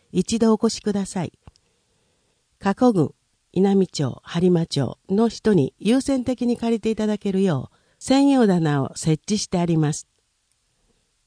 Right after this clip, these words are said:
人気の品は一時欠品になる場合もありますので、ご了承ください。貸し出し期間は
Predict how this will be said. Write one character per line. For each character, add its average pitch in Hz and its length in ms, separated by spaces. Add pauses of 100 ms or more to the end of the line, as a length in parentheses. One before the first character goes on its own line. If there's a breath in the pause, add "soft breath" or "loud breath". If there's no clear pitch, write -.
(140)
人 262 240
気 277 160
の 262 120
品 240 280
は 220 260 (240)
一 220 280
時 160 260
欠 185 180 (100)
品 269 180
に 262 100
な 254 140
る 214 100
場 180 160
合 214 80
も 214 120
あ 208 40
り 202 100
ま 214 140
す 190 140
の 147 140
で、 131 200 (140)
ご 156 140
了 208 180
承 190 180
く 175 120
だ 175 120
さ 160 200
い。 - 100 (1300)
貸 190 220
し 247 60
出 247 120
し - 100
期 240 140
間 190 260
は 139 220